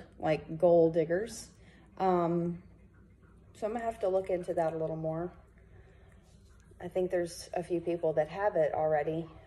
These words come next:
um, but I've ha-, I, I got this Goal Digger shirt years ago, and it was kind of always my go-to tank top in the summertime, you know. Um,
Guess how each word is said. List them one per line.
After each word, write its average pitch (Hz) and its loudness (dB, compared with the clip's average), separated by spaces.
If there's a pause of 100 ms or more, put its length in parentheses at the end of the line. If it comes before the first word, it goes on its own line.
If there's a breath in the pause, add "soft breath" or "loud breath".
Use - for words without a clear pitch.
(120)
um, 156 -6 (640)
but 175 4
I've 175 4
ha-, 196 -2
I, 196 2 (300)
I 190 -10 (520)
got 165 2
this 175 0
Goal 170 6
Digger 170 4
shirt 170 0 (360)
years 185 0
ago, 156 0 (920 soft breath)
and 170 -2
it - -4
was 165 -6
kind 180 2
of 170 0
always 170 8
my 160 4
go-to 160 4
tank 160 0
top 160 4
in 156 -4
the 151 -6
summertime, 160 -4
you 160 -2
know. 156 -6 (760 loud breath)
Um, 170 -4